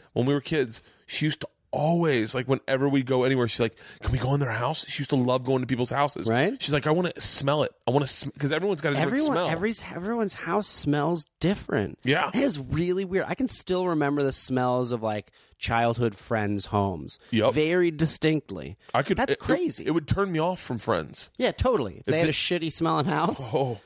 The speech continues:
Speaker 2: they're like, you just, it changes your whole opinion of them.
Speaker 1: Trent Arnold's house smelled bizarre. It smelled like, uh, like plastics.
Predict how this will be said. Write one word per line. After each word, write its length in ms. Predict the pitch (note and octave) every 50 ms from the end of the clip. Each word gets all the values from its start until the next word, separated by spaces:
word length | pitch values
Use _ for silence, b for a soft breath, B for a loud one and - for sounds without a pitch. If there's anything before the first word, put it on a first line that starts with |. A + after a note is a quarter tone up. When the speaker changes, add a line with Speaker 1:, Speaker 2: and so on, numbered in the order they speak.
| - - - -
Speaker 2:
they're 160 | D#3 E3+ F3
like, 240 | E3 D#3+ D3+ C#3+ C3
you 120 | D#3+ F3 D#3+
just, 260 | D3 D3 E3+ - -
it 100 | D#3+ -
changes 480 | - - F3 E3 F3 F#3 E3+ F3+ D#3
your 100 | C#3+ C#3+ B2+
whole 280 | - - D3+ D#3 D#3+
opinion 380 | D#3+ D#3 - E3 D#3 D#3 D3 B2+
of 100 | A2+ G2
them. 300 | G2+ G2+ C#2 G#1 E2 F#2+ - _ -
Speaker 1:
Trent 180 | - - B2 B2
Arnold's 300 | C3 C#3 C#3+ C#3+ B2+ -
house 340 | A#2+ A2+ G#2 G2+ G2+ - - _ _
smelled 420 | - - - - B2 A2+ A2 G2+ - - -
bizarre. 600 | A#2 A2 G#2 A2 G#2+ G2 G2+ G#2+ G#2+ G2 G2+ F#2+ - -
It 60 | A2+
smelled 260 | - - B2 A#2+ A#2 A2+
like, 220 | A2 A2 G#2 -
uh, 220 | A2+ G#2 F#2+ - - b b b b b
like 220 | G#2 G#2+ - -
plastics. 760 | - - - G2+ G#2 G#2+ - - - - - - - - -